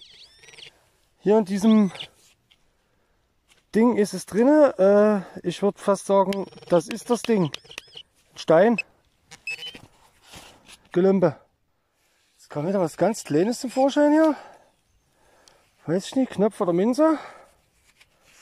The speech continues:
Ich würde sagen, ein Knopf. Ein kleiner Knopf.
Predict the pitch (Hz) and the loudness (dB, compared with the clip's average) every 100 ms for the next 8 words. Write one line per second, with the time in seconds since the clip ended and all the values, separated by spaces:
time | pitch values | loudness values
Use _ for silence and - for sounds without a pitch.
0 | _ _ _ _ - 180 185 190 190 170 | _ _ _ _ -12 -8 -4 -2 -2 -4
1 | 135 139 151 156 156 156 160 160 143 - | -4 -2 -2 -2 -2 -2 -4 -4 -6 -8
2 | 127 131 135 143 143 151 156 - 208 - | -8 -8 -8 -8 -6 -8 -10 -6 -4 -4
3 | - - _ _ _ _ _ _ _ _ | -10 -20 _ _ _ _ _ _ _ _
4 | _ _ _ - 196 269 - 220 226 233 | _ _ _ -4 0 0 2 2 2 0
5 | 175 165 - | 0 -2 -4